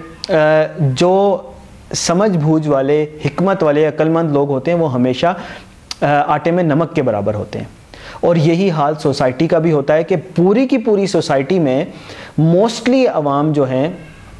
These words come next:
अ, वो, वो उतने समझदार नहीं होते जितने के कुछ लोग होते हैं। ये डेमोक्रेटिक सिस्टम क्या करता है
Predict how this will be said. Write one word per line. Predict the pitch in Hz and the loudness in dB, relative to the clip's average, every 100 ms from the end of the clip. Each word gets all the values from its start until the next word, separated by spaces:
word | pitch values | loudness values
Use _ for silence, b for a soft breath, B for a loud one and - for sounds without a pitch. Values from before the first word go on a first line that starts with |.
| - - - - | -20 -20 -10 -2
अ, | 147 139 139 135 - - - - - - - | 0 2 0 -2 -10 -20 -20 -20 -20 -10 -2
वो, | 147 170 190 190 180 - - - - | 0 2 2 2 0 -4 -16 -10 -2
वो | 143 185 | 0 2
उतने | 190 196 185 233 | 2 -2 -2 0
समझदार | 214 180 151 143 151 | 0 0 0 0 0
नहीं | 147 165 | 0 0
होते | 139 131 147 | -2 0 0
जितने | 139 139 139 | 0 -2 0
के | 147 143 - - - | -2 -4 -12 -12 -4
कुछ | 180 - | -2 0
लोग | 127 110 | 0 0
होते | - - | -4 -10
हैं। | - - - - B B B B - | -12 -14 -18 -20 B B B B 0
ये | 185 | 2
डेमोक्रेटिक | 175 190 254 277 277 | 4 2 2 0 0
सिस्टम | - 202 208 190 | -2 -2 0 0
क्या | 175 170 | 0 0
करता | 147 - 131 | -2 0 0
है | 127 123 | 0 0